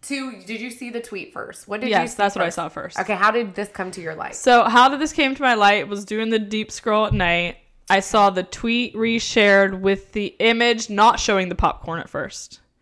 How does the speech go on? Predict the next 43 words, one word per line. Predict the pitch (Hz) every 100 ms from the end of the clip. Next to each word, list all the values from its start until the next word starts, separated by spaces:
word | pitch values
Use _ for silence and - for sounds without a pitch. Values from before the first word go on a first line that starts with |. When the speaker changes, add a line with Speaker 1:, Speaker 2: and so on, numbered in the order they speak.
| _
Speaker 2:
It | 185
was | 185
just | 196 180 -
the | 180
girls | 180 170 165
sitting | - 156 -
there, | 87 -
or | 185
the | 170
kids | - 170
sitting | - 156 95
there. | - 175 190
Speaker 1:
Yeah. | 160 - -
Speaker 2:
And | 185 180
with | 185
the | 180
tweet. | 165 - 180 151 - _ _ _ _ _ -
And | 202 190 190 185 180
I | 180
was | 190 -
like, | 208 202 220 - _ 302
"Okay, | 311 190 175 185 196
interesting. | 190 185 185 - 185 190 190
Like, | 180 180 - -
what | 196
the | 202
fuck?" | - 170 185 - - - - - - _ -
And | 233 226 226
then | 247 247
I | 247
saw | 254 240
the |
picture | 240 214 - 226
with | 226
the | 226
popcorn. | 220 202 - 196 190
I'm | 196
like, | 202 -
"Okay, | 277 254 196 180
like, | 185 180 - -
I | 254
understand, | 269 269 - 226 202 196 196
like, | 185 202 -